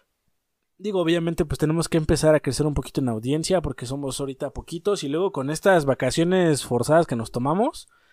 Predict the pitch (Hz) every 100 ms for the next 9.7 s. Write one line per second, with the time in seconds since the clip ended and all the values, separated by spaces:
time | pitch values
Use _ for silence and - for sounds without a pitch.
0 | _ _ _ - 120 123 139 139 - 131
1 | 143 175 220 170 202 190 131 120 113 113
2 | 110 104 131 139 143 120 110 - _ 160
3 | 147 113 _ _ _ _ _ _ - 123
4 | - 135 170 175 180 180 - 135 135 143
5 | 190 156 135 156 202 117 107 - 156 139
6 | 127 151 151 123 117 117 113 139 123 120
7 | 123 139 120 _ _ _ _ _ _ _
8 | _ _ 117 113 - - - - 123 120
9 | 117 117 113 113 113 113